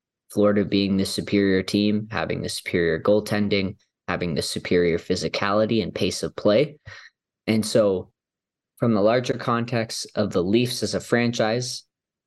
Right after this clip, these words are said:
they finally got over the, the curse of the first round.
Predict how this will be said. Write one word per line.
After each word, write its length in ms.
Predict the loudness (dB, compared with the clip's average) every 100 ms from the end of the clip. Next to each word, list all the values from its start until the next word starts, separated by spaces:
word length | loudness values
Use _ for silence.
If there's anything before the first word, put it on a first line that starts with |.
| _ -12
they 80 |
finally 500 | -4 0 2 2 2
got 220 | 2 0 0
over 260 | 0 0
the, 220 | 0 -4 -8 _ 0
the 80 | 0
curse 360 | 2 2 2
of 100 | -2
the 100 | -2
first 340 | 0 0 0 0
round. 300 | -2 -2